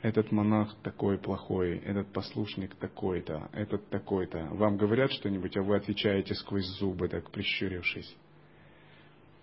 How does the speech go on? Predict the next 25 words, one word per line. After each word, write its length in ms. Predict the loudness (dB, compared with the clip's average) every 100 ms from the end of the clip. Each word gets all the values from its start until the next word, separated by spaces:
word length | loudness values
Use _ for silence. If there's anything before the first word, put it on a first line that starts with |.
| -20 -20 -6
Думаете: 480 | 0 2 2 2 4
"Этот 220 | 4 0
управляющий 840 | -2 0 0 2 0 0 -2 -4
вот 160 | -6 -6
такой", 420 | -8 -4 -2 0
и 40 | 0
у 60 |
вас 240 | 2 0 -4
вот 100 | -6
постоянно 580 | -6 0 4 4 2 -4
такая 320 | -6 -6 -6
бхава. 440 | -4 -4 -4 -8 -12 -20 -20 -20 -12
Это 240 | -6 4 6
значит, 480 | 6 6 4 2 0
патала, 560 | 0 6 8 8 8
расатала 560 | 6 4 2 4 6 6
лока 420 | 8 6 6 4
в 80 | 4
это 200 | 4 4
время 300 | 4 2 -2
в 80 | -2
душе 520 | 0 4 2 2 -4 -12
питается, 560 | -2 2 2 -2 -4
растёт. 400 | -4 -4 -4 -4 -4 -18 -20 -20 -20 -20 -20 -20 -20 -20 -20 -20 -10
Шесть 540 | 0 2 0 -2 -18